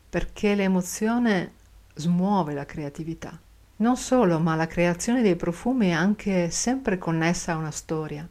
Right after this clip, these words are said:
e per avere una storia devi sperimentare e vivere piacevolmente la vita,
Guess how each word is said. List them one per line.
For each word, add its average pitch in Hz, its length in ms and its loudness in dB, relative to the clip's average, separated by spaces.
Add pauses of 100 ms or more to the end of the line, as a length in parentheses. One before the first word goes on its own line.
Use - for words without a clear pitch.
(100)
e 170 140 2
per 160 160 -2
avere 185 260 4
una 165 220 0
storia 175 500 -2
devi 147 220 -8
sperimentare 165 1040 -6 (280)
e 170 220 0
vivere 165 500 2
piacevolmente 170 800 0
la 143 80 -8
vita, 151 400 -12